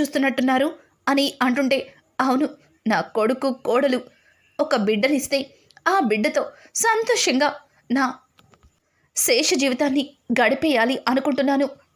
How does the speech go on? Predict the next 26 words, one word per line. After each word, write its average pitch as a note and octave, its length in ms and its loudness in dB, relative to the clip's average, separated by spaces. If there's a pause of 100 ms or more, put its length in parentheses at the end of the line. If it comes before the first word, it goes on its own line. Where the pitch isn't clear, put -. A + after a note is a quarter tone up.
(140)
నువ్వు A3 340 0 (280)
వాళ్ళ G4 200 2
జీవితంలోకి C4 920 0
అడుగుపెట్టి B3+ 640 -2 (300)
నా G3+ 140 0
కొడుకు, B3 400 -2
కోడల C4 340 0
జీవితాల్ని C4 580 0 (320)
నాశనం F#4 400 0
చేయొద్దు. C#4 460 0 (320)
నా B3 120 2
మాట G#3 320 0
విను C#4 220 2
నందిని" C#4 380 0 (240)
అని C4+ 120 2
చెప్పి, C4+ 400 -2 (300)
ఇక E4 220 0
శ్రీలత C#4+ 500 -2
అయితే C#4 260 0 (400)
కావాలని G4 520 2
నందినిని C4 600 0 (260)
బ్రతిమలాడుతున్నట్టుగా C4+ 1080 0 (260)
మాట్లాడుతూ B3+ 580 0
ఉంటుంది. C4+ 460 0 (280)
ఇదంతా C#4+ 400 0
విన్న C4+ 340 0